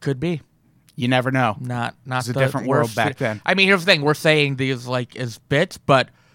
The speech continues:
Speaker 1: they're really no less crazy than a lot of the other things people are saying seriously.
Speaker 2: Right, right. So let's read a couple of the tweets. Uh, this first one is pretty wacky. It just says,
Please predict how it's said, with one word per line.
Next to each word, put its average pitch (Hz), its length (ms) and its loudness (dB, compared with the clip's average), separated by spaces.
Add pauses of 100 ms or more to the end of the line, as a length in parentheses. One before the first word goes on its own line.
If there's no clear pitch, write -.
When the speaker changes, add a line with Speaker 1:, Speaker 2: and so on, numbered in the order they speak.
(240)
Speaker 1:
they're 165 220 4
really 160 340 6
no 139 180 2
less 131 200 0
crazy 139 400 -6
than 123 160 -4
a 117 60 -6
lot 117 180 -4
of 110 60 -8
the 107 120 -8
other 104 160 -8
things 110 240 -10
people 110 280 -10
are 95 60 -14
saying 104 280 -8
seriously. 113 600 -8 (140)
Speaker 2:
Right, 139 380 -2
right. 117 260 -4 (600)
So 160 280 4
let's 160 240 2
read 160 180 2
a 135 40 -4
couple 135 280 -2
of 117 60 -6
the 110 80 -10
tweets. - 640 -8 (300)
Uh, 120 260 0
this 117 180 -4
first 147 360 2
one 127 320 2 (260)
is 117 560 -2 (480)
pretty 165 200 4
wacky. 165 520 2 (440)
It 185 120 -4
just 185 200 -2
says, 185 280 4